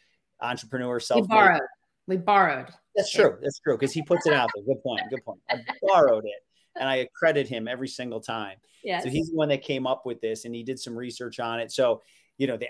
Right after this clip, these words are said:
Speaker 1: at the time, the average person spends about fifty minutes on entertainment for every one minute on education.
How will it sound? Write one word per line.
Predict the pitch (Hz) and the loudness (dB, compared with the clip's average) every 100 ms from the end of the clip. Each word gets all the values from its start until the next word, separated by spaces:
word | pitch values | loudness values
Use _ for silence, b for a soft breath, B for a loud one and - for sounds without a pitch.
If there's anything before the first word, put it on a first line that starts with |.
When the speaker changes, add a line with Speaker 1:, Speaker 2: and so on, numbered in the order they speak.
| 123 | -8
Speaker 1:
at | 127 | -8
the | 131 | -8
time, | 143 127 120 | -8 -6 -6
the | 123 | -6
average | 123 131 120 | -6 -6 -8
person | - 127 - | -6 -8 -8
spends | 123 - 123 117 113 | -14 -8 -8 -6 -6
about | 113 - | -8 -6
fifty | 156 151 175 156 | -4 -4 -6 -4
minutes | 143 143 143 | -2 -2 -4
on | 127 | -6
entertainment | 127 127 120 113 117 - | -6 -8 -6 -6 -8 -6
for | 120 | -6
every | 117 | -4
one | 113 120 120 | -6 -6 -4
minute | 117 | -4
on | 113 | -4
education. | 110 104 123 120 - 92 | -6 -8 -8 -8 -10 -16